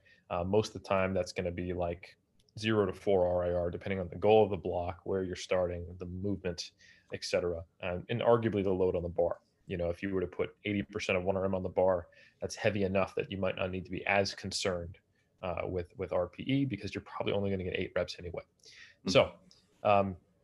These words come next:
Speaker 1: proximity to failure and repetition range are, are the things that we need to think about on an individual set basis. There are, of course, other variables.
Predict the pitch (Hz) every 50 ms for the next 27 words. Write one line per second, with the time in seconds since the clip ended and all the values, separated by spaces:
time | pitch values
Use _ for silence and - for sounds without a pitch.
0 | _ _ _ _ _ _ _ _ - - 135 143 139 - - 151 151 151 147 -
1 | - 117 110 107 107 104 104 104 101 - - _ _ _ - 107 104 104 101 -
2 | - 120 - - 101 95 98 101 98 95 90 90 92 92 - - _ - - 101
3 | 95 95 98 95 95 95 92 95 - - _ _ _ - 101 95 98 92 90 95
4 | - - - 117 117 110 107 101 101 101 98 98 - - 101 98 92 - 92 92
5 | 95 90 92 - 113 107 101 101 98 104 90 90 - - - 131 - - - -
6 | - - - - - - - _ _ - - _ _ - 117 113 110 113 - -
7 | - 131 120 - 110 98 101 104 117 160 208 185 120 92 - - - - -